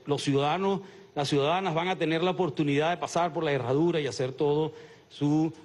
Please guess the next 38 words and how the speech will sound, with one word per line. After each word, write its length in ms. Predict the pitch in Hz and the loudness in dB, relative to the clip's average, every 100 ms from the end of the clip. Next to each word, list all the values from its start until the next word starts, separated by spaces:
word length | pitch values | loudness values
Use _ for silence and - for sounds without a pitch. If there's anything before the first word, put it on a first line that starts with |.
| - | -6
eh, 280 | 120 120 120 | -2 -2 0
ensayo 680 | 120 113 - 180 156 131 120 | 0 0 0 0 0 0 0
de, 260 | 120 113 113 107 107 | 0 -2 -2 -2 -4
el, 140 | 117 | -2
del 220 | 110 107 | -4 -2
proceso 380 | 110 110 156 147 | -2 0 0 0
electoral. 480 | 117 95 95 95 87 | -2 -4 -2 -2 -2
Y 80 | 135 | -2
como 260 | 143 131 120 | -2 -2 -2
usted 360 | - 147 170 | 0 2 2
muy 340 | 175 170 180 175 | 2 2 2 2
bien 260 | 180 180 | 0 0
lo 100 | 180 | 0
ordenó 460 | 175 143 123 156 143 - - - | 0 -2 -2 -2 -2 -10 -16 -6
en 160 | 131 | -2
el 120 | 127 | -2
plan 260 | 120 135 151 | 0 0 0
de 100 | 170 | 0
bioseguridad 840 | 147 185 170 165 139 131 127 151 | 0 0 0 -2 -2 0 0 0
con 140 | 147 123 | -4 -6
participación 840 | 123 104 101 110 110 95 131 160 | -6 -6 -6 -4 -2 0 0 2
de 60 | 156 | 0
la 100 | 123 | -2
Fuerza 320 | 120 123 156 | -2 -2 0
Armada 400 | 139 156 160 107 - - - - _ - | -2 0 -2 -4 -8 -20 -20 -20 _ -4
a 120 | 123 | -2
través 280 | 120 120 123 | 0 0 2
de 80 | 160 | 0
la 100 | 147 | 0
milicia 440 | 123 135 147 170 | -2 -2 0 2
bolivariana, 680 | 156 147 127 143 175 156 95 - - _ | 2 0 0 0 -2 -2 -8 -16 -20 _
ese 220 | 123 117 170 | -6 -2 0
plan 300 | 180 175 185 | 0 0 0
de 100 | 180 | 0
bioseguridad 760 | 175 156 156 139 135 139 151 | 0 0 0 0 2 2 0
que 120 | 190 | -2
contempla 640 | 180 143 175 170 147 131 - - - - | -2 -2 0 0 0 -2 -2 -10 -10 0
un, 500 | 151 190 202 190 | 2 2 0 -4